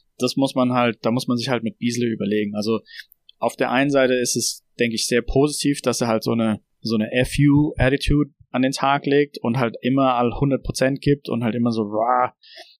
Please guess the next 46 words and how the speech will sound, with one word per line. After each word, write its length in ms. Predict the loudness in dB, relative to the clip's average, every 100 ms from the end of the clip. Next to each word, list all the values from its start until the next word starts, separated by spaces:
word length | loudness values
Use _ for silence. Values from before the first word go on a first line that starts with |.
| -8
äh, 280 | 0 0 0
ein 120 | -2
bisschen 280 | -2 -2 0
überdreht 480 | 0 -2 2 0
spielt. 400 | 0 -2 0 0 -6
Ich 120 | -4
glaub, 200 | -2 0
das 340 | -2 -4 -6 _ -20 -4
würde 380 | 2 4 4 2 -6 _
dem 160 | -2 0
Mavericks-Kader 680 | 2 0 0 -4 -2 0 0
sogar 240 | -2 -2 -2
sehr, 320 | 0 2 2
sehr 180 | 2 -2
gut 300 | 0 -2 -2
tun. 440 | -8 -8 -10 -12 _ -6
Ist 160 | -2
so 80 | -2
ein 80 | -2
bisschen 380 | 0 -2 -2 -2
für 140 | 0
mich 160 | -2 -2
die 100 | -4
Frage, 680 | -2 0 2 2 0 -2 -2 _ _
ob 220 | -4 -4
du 600 | -2 0 2 4 2 0 -4 _ _
da 140 | -4 -2
so 100 | -2
ein 60 |
bisschen 280 | -2 0 -2 -6
zu 320 | -6 -4 0
heiß 540 | 0 0 -2 -6 -8 _
kochst 520 | -4 -4 -4 -8 -6
und 160 | -4 0
dann 220 | 0 0
mit 200 | -2 -4
Wood 480 | 0 2 2 0 -4 -10
und 140 | -6 -4
dann 280 | -4 -8 _ _ -6
Jaden 340 | -4 -2 -2
Hardy, 480 | 0 2 2 0 -2
den 140 | -2 -2
ich 160 | -2
auch 160 | -4 -4
irgendwie 260 | -6 -8
so 320 | -8 -4 -4